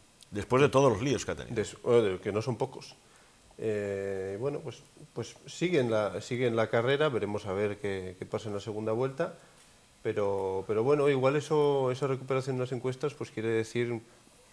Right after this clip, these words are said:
Speaker 2: no sé, que el, que el pueblo francés pues anda, más, más o menos podemos intuir lo que anda pensando, pero bueno, como decía Paco, las encuestas para el que las quiera comprar. <laughs> Veremos a ver.
Speaker 1: Señor Palacio.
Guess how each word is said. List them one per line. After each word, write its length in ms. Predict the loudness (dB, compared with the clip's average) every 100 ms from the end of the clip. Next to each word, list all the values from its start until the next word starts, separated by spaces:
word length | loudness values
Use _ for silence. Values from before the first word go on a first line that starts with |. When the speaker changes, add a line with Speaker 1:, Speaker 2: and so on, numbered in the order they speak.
| -16 -10
Speaker 2:
no 140 | -8
sé, 140 | -10 -4
que 120 | -4
el, 100 | -4
que 220 | -6 -4
el 140 | -4 0
pueblo 300 | 4 4 4
francés 540 | 2 2 2 0 -2
pues 240 | -4 -4 -8 -10 -6 -6 -6 -10 0
anda, 720 | 4 6 8 8 8 6 -2 -20 -20 -20 -20 -18 -14 -6
más, 340 | 2 2 2 4
más 180 | 4
o 40 | 6
menos 220 | 2 2
podemos 320 | 4 2 2
intuir 320 | -2 2 2
lo 140 | 2 2
que 80 | 0
anda 160 | 0
pensando, 420 | -2 -6 -6 -6 -6 -10 -14 -20 -20 -16 -4
pero 580 | 0 2 2 2 2
bueno, 240 | 2 2 -2
como 260 | -2 0
decía 320 | 0 2 2 2
Paco, 260 | 2 2
las 180 | 2 0
encuestas 760 | -4 -4 -2 2 2 0 -6 -8 -10 -14 -2
para 160 | 0 2
el 40 |
que 80 | 0
las 160 | 0
quiera 220 | 0 0 -2
comprar. 300 | -4 -6 -6 -14 -20 -14 -4
<laughs> 420 | -4 -4 -14 -6
Veremos 360 | 0 2 2 2
a 60 |
ver. 120 | 0 0 -10 -2
Speaker 1:
Señor 260 | 2 6
Palacio. 380 | 8 8 6 -2